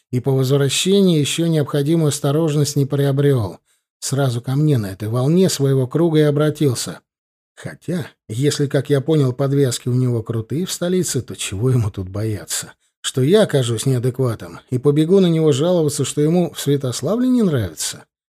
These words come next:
И какие проблемы у него из-за этого могут появиться? «Ты смотри, мое слово железное», —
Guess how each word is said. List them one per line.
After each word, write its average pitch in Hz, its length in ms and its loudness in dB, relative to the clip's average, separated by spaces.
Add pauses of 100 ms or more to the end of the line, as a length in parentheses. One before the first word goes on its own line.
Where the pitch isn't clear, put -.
(200)
И 110 60 -12
какие 113 320 -2
проблемы 113 560 -4
у 175 60 2
него 170 280 0
из-за 156 260 0
этого 156 280 2
могут 147 360 2
появиться? 143 680 0 (1080)
«Ты 185 260 0
смотри, 202 540 0 (240)
мое 147 320 -8
слово 202 300 0
железное», — 202 720 2